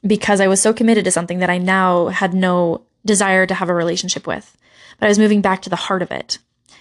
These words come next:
And all of my family were still participating. And that was really confusing for me. So I went to a lot of therapy. I was doing E M D R work to kind of help with some of the, the trauma, like, the little trauma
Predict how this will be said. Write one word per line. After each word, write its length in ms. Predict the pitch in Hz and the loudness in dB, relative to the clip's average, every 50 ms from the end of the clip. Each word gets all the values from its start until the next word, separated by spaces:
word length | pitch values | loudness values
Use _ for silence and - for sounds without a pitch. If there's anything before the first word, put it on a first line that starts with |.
| _ - | _ -4
And 80 | 196 202 | 0 2
all 140 | 202 214 | 2 2
of 60 | 214 214 | 2 2
my 120 | 214 214 | 2 2
family 380 | 214 - 214 214 208 202 196 180 | 2 2 2 2 2 2 2 0
were 80 | 180 | 0
still 160 | 180 - 185 | 0 -2 -2
participating. 640 | 185 - 185 185 190 - - - - - - - - | -2 -2 -4 -2 -2 -4 -4 -4 -8 -8 -8 -10 -12
And 100 | - 190 | -12 -12
that 100 | 196 151 | -10 -8
was 280 | 151 190 185 185 - - _ _ _ _ - | -8 -8 -8 -10 -14 -18 _ _ _ _ -2
really 220 | - 254 285 294 | 0 2 2 2
confusing 420 | 285 247 220 208 - 175 - - 165 | 2 0 -2 0 -2 -4 -4 -6 -12
for 160 | - - - | -14 -14 -14
me. 240 | - 214 - 226 - _ _ _ _ _ _ _ _ _ _ _ _ _ _ _ - - _ - | -12 -10 -12 -12 -14 _ _ _ _ _ _ _ _ _ _ _ _ _ _ _ -16 -14 _ -2
So 80 | 247 | 0
I 40 | 240 | 2
went 120 | 233 233 | 2 2
to 60 | 262 269 | 2 2
a 20 | |
lot 160 | 269 254 240 | 2 2 0
of 100 | 233 233 | 0 0
therapy. 540 | - 190 185 185 185 - 196 196 190 190 190 _ _ _ - _ _ - | 0 0 0 0 -2 -2 -4 -4 -4 -4 -6 _ _ _ -20 _ _ 0
I 40 | 220 | 0
was 100 | 208 190 | 2 4
doing 200 | 233 226 226 220 233 | 4 2 2 2 2
E 140 | 220 214 214 | 2 4 4
M 80 | 208 | 4
D 140 | 208 202 190 | 2 2 2
R 140 | 175 175 185 | 2 2 2
work 380 | 175 180 180 - - _ - _ _ _ _ _ _ _ - | 2 0 0 0 -2 _ -16 _ _ _ _ _ _ _ -8
to 80 | - 226 | -6 -2
kind 160 | 214 202 202 | 0 2 2
of 100 | 190 185 | 2 0
help 320 | - - 196 185 190 - | 0 0 0 0 0 0
with 100 | 202 196 | -2 0
some 160 | - 190 190 | 0 0 0
of 120 | 190 185 175 | 0 0 0
the, 340 | 196 196 196 196 190 190 _ _ _ _ _ _ _ _ _ _ _ _ _ _ | -2 -2 0 -2 -2 -4 _ _ _ _ _ _ _ _ _ _ _ _ _ _
the 100 | - 214 | -4 -4
trauma, 680 | 190 - - 233 220 214 208 214 220 226 240 262 254 - _ _ _ - | -2 -2 0 2 2 2 4 2 2 2 2 0 -2 -6 _ _ _ -6
like, 140 | - 208 202 | -6 -4 -2
the 100 | - 214 | 0 2
little 220 | 214 214 214 214 | 2 4 2 2
trauma 600 | 214 - - 208 202 202 208 220 233 240 233 - | 0 0 0 0 2 2 4 4 4 2 2 -2